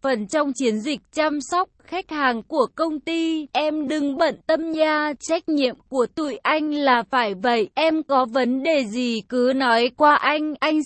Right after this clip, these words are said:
sẽ kiếm người giải quyết." Thiệt ra cũng không có gì đâu anh, cái bình nước nóng em mới mua chỗ anh nó bị hư sao đó, em mở hoài mà thấy nước lạnh, te à.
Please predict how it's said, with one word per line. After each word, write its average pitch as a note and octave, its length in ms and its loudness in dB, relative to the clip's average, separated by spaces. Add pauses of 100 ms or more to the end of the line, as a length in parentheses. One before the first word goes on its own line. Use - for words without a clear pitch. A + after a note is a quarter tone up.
sẽ D4+ 220 0
kiếm C#4 320 0
người D4+ 260 0 (100)
giải B3 260 -2
quyết." F4+ 260 -4 (440)
Thiệt C#4+ 160 2 (100)
ra D4+ 280 -2
cũng C4 160 -6
không D#4+ 300 -2
có C4 240 4
gì C#4+ 340 -2
đâu D4+ 280 0
anh, D#4 420 -2
cái B3+ 240 0
bình B3+ 380 0
nước D#4 240 -2
nóng B3+ 360 2
em D#4 420 0
mới B3 220 6
mua D4+ 320 2 (100)
chỗ B3+ 320 0
anh D#4+ 480 2
nó C4 200 4
bị B3 320 -6
hư D4 280 -6
sao D#4+ 340 2
đó, C4+ 600 4
em D#4+ 280 2
mở A#3 400 2
hoài B3 260 2
mà A3+ 320 0
thấy B3 220 0
nước F4 260 -4
lạnh, C#4 300 -2 (320)
te D#4 300 4
à. A#3 520 2